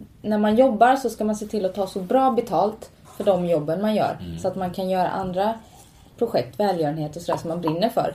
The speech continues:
Speaker 2: Mm.
Speaker 1: gratis.
Speaker 2: Mm, mm, mm.
Speaker 1: Hur funkar det med dig? Får du bra betalt för dina jobb?
Speaker 2: Ja, nu är det ju bättre, va? Men det är ju... i min bransch så är det ju en, en fråga om tillgång och efterfrågan. Hur efterfrågan man är.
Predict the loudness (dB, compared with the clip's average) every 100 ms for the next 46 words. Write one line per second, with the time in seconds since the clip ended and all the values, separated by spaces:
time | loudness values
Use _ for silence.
0 | -8 0 4 4 4 4 4 4 4 4
1 | 0 -2 -2 -4 -10 -4 0 2 4 4
2 | 2 2 4 4 2 0 2 2 2 0
3 | 0 -2 -4 -4 -4 -6 -10 -16 -20 -20
4 | -20 -20 -20 -20 -20 -20 -20 -10 2 6
5 | 8 10 10 10 8 8 8 8 6 4
6 | -6 -8 -8 -10 -16 -6 -2 -2 -4 2
7 | 6 6 6 4 2 -6 -20 -20 -20 -20
8 | -20 -20 -20 -2 2 4 4 4 0 0
9 | 0 2 4 4 2 0 -2 -6 -12 -20
10 | -20 -20 -4 -2 -2 0 4 4 4 0
11 | 0 0 0 0 0 -2 -2 -4 -10 -8
12 | -8 -8 -10 -10 -4 -2 0 4 4 4
13 | -6 -6 -6 -6 -6 -8 -10 -10 -8 -8
14 | -10